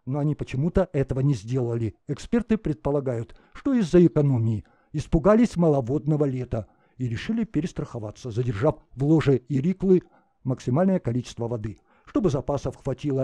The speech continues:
и на водоснабжение предприятий и жилой инфраструктуры, и для нормальной работы гэс. Похоже, господа товарищи пожадничали, и мы получили то, что имеем. И это ещё не конец.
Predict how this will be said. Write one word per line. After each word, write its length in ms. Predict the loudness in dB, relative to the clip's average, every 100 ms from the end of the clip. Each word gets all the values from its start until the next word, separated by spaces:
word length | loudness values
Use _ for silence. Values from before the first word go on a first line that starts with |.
| 0
и 140 | 4
на 180 | 4 4
водоснабжение 800 | 2 -2 -4 -6 -4 2 4 4
предприятий 580 | 2 -2 4 6 6 4
и 60 | 2
жилой 300 | 2 4 4
инфраструктуры, 880 | 2 -2 -4 -6 -4 -2 0 0 -4 _ _ -2
и 140 | 0
для 180 | 4 4
нормальной 540 | 4 2 2 4 4 4
работы 400 | 0 -2 -2 -4
гэс. 400 | -2 -6 -6 -20 _ _ _ -10
Похоже, 360 | -2 2 2
господа 360 | 0 -2 -2 -4
товарищи 560 | -2 0 0 0 -2 -2 _ _ -2
пожадничали, 800 | 0 2 0 0 -4 -6 -8 -8 _ _ _ -6
и 80 | 0
мы 160 | 0
получили 460 | 0 -4 -4 0 0
то, 180 | -2 -8
что 200 | -6 -4
имеем. 420 | -2 -2 -4 -10 _ _
И 80 | -8
это 160 | -6 -6
ещё 240 | -4 -2
не 80 | -2
конец. 460 | 2 2 2 -4